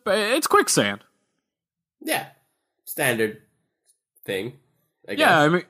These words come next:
Speaker 1: well, I mean, in a desert. I hope
Speaker 2: Yeah.
Speaker 1: that it's not anywhere aside from deserts.
Speaker 2: <laughs>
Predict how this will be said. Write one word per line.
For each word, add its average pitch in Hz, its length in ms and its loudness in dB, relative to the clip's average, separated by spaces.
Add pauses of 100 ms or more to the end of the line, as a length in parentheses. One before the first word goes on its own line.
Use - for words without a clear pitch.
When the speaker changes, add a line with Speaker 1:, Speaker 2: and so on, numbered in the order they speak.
(260)
Speaker 1:
well, 233 240 6
I 226 80 6
mean, 220 160 4
in 196 80 6
a 185 80 6
desert. 170 540 4 (460)
I 147 140 0
hope 165 340 4
Speaker 2:
Yeah. 160 80 2
Speaker 1:
that 151 80 4
it's 143 260 0
not 143 340 2
anywhere 139 400 4
aside 156 380 4
from 139 200 0
deserts. 139 580 2 (420)
Speaker 2:
<laughs> - 400 -8